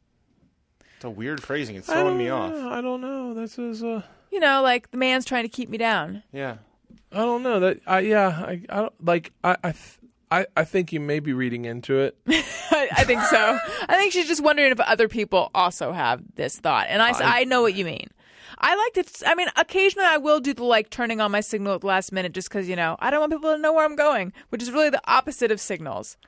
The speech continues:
Speaker 2: I, I, I know what you're saying. I do not do that. However, what I have tried to do recently is,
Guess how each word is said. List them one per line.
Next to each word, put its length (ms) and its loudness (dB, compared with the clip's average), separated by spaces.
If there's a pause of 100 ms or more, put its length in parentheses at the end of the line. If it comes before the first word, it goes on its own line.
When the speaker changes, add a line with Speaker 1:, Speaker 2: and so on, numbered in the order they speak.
(680)
Speaker 2:
I, 360 2 (100)
I, 320 2 (100)
I 340 2
know 200 2
what 140 2
you're 80 -2
saying. 340 -2
I 80 -2
do 240 -4
not 220 0
do 160 -4
that. 260 0
However, 720 0 (260)
what 180 4
I 100 2
have 220 0
tried 280 2
to 40 -10
do 160 -4
recently 520 -4
is, 200 -4